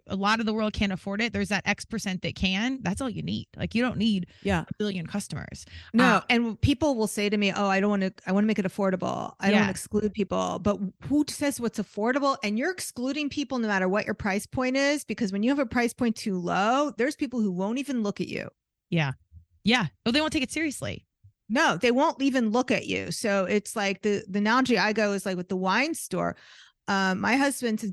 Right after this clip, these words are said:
Speaker 2: "Don't buy a six dollar bottle of wine." He, like, will tell me it has to be X amount.
Speaker 1: <laughs>
Speaker 2: He's never gonna say, "Oh, this six dollar wine tastes so good. They should have
Speaker 1: Yeah.
Speaker 2: priced it at, uh,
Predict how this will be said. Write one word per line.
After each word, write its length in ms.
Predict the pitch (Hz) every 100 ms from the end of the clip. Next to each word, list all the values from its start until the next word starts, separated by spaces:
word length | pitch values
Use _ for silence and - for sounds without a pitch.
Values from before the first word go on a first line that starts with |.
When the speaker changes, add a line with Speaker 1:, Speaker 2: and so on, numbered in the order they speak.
| -
Speaker 2:
"Don't 300 | 247 311 220
buy 220 | 330 359
a 20 |
six 280 | 285 370 -
dollar 300 | 349 330 311
bottle 340 | 285 302 294 262
of 60 |
wine." 400 | 269 302 262 214
He, 140 | 247 269
like, 200 | 262 240
will 80 | 262
tell 300 | - 277 269
me 160 | 233
it 60 | 226
has 180 | 214 -
to 80 |
be 180 | 214 220
X 220 | 214 -
amount. 160 | 220 -
Speaker 1:
<laughs> 220 | - -
Speaker 2:
He's 160 | 320 294
never 180 | 381 440 453
gonna 200 | 415 349
say, 340 | - 403 339 - - - _ _ -
"Oh, 320 | 349 403 392
this 240 | 339 339 -
six 300 | 302 320 -
dollar 300 | 214 208 202
wine 380 | 165 170 226
tastes 280 | 175 214 -
so 160 | 247 226
good. 300 | 175 175 180
They 100 | 208
should 160 | -
have 120 | 185 165
Speaker 1:
Yeah. 80 |
Speaker 2:
priced 260 | 165 175 -
it 80 | 175
at, 160 | 170
uh, 80 | 170